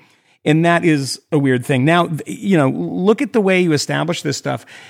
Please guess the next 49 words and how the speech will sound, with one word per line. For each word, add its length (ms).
How, 600
you 200
know, 100
you've 240
gotten 220
shit 280
for 140
so 280
long 360
for 140
putting 360
Tucker 300
Carlson 380
on 100
the 140
air, 100
making 320
a 60
ton 200
of 80
money 260
off 180
of 100
him, 260
and 240
having 380
him 320
the 280
top 240
show 260
on 140
cable 260
news. 240
You 100
can, 300
at 140
that 160
point, 260
blame 380
the 80
American 340
people 280
for 140
wanting 260
to 100
listen 220
to 60
this 140
stuff 280